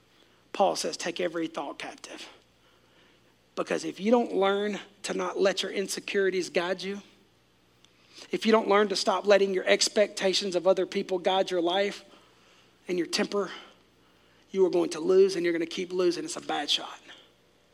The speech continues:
Your expectations are ridiculous. They're unrealistic, and a lot of times they're just flat out unreasonable.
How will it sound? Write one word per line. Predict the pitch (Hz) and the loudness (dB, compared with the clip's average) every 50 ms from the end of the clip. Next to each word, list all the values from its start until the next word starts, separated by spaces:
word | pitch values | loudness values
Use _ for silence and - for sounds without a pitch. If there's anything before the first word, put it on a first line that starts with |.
| _ _ _ _ _ _ _ _ _ _ _ _ _ _ _ _ _ - - - - - | _ _ _ _ _ _ _ _ _ _ _ _ _ _ _ _ _ -20 -20 -18 -6 0
Your | 196 202 - | 0 2 4
expectations | - - - - - - 226 208 - - - 208 202 190 - 196 196 190 | 4 4 4 4 2 2 2 0 0 0 0 0 0 0 -2 -4 -4 -4
are | 185 | -4
ridiculous. | 175 180 170 165 190 185 185 - 190 160 170 180 175 - | -4 -4 -2 2 2 0 0 0 -4 -4 -4 -4 -6 -4
They're | - 196 175 - | -4 -4 -4 -2
unrealistic, | 190 185 185 185 185 175 175 190 185 175 - - 185 - | -2 -2 0 0 0 2 2 2 0 -2 -2 -6 -10 -8
and | 175 165 | -8 -4
a | 160 | -2
lot | 165 180 170 165 | 0 0 0 0
of | 160 | -4
times | - 165 165 151 | -6 -8 -8 -6
they're | 165 165 | -6 -6
just | 160 165 156 - | -6 -6 -8 -8
flat | - 160 156 147 | -8 -8 -6 -6
out | 147 143 | -8 -8
unreasonable. | 147 143 143 143 139 131 131 - - - - - | -10 -10 -10 -10 -10 -10 -10 -12 -16 -18 -20 -20